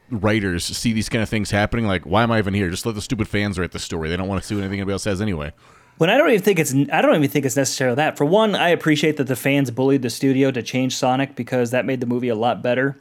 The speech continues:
Speaker 1: Mm-hmm.
Speaker 2: Um, but I think it also comes from, too, 'cause you look at, you look at Suicide Squad and you look at other movies where we watched them in the theater and you're like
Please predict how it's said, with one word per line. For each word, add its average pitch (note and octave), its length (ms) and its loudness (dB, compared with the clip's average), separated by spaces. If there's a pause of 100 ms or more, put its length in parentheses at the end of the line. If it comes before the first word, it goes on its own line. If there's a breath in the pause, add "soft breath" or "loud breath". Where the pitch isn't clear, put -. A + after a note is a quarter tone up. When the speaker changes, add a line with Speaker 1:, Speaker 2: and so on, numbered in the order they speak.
(120)
Speaker 1:
Mm-hmm. F#2 340 -2
Speaker 2:
Um, C3 400 2 (140)
but D#3+ 240 2 (240)
I F3 100 4
think G3 180 4
it F#3+ 80 4
also G3+ 240 2
comes E3+ 220 0
from, C#3+ 160 0
too, A3 220 2
'cause D3 160 -2
you F3+ 100 4
look F#3 300 2
at, C#3 280 4
you G3 160 0
look G#3 220 2
at - 400 0 (120)
Suicide C3+ 580 2
Squad A#2+ 420 0
and D3 180 -2
you D3 120 2
look D#3+ 200 2
at D#3 100 0
other D3+ 300 4
movies C#3 680 2 (800 soft breath)
where E3 340 6
we D#3 160 4
watched F3 320 2
them F#3+ 80 -2
in E3 80 0
the C#3 80 -2
theater C#3+ 420 2
and C#3 180 -2
you're C#3 120 2
like C3 180 0